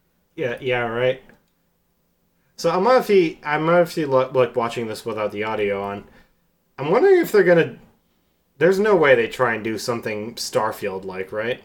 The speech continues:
Because it's like, I see you can fly your ship between planets and shit.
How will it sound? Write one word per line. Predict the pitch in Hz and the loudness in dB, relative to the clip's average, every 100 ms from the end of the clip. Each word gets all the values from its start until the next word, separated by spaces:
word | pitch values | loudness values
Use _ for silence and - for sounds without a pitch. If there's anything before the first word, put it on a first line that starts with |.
| _ | _
Because | 135 - 135 127 139 | -10 2 4 4 -2
it's | 131 | -4
like, | 147 135 135 - | 0 0 0 -4
I | 147 | -2
see | - 202 208 | -2 -2 2
you | 185 | 2
can | 165 147 | 2 -4
fly | 131 135 131 | -4 0 4
your | 131 127 | 4 2
ship | 131 131 | -2 -4
between | 123 - 113 110 110 | -10 -10 -10 -10 -14
planets | 95 92 123 131 | -18 -16 -14 -12
and | 131 | -12
shit. | - 160 160 | -6 -6 -6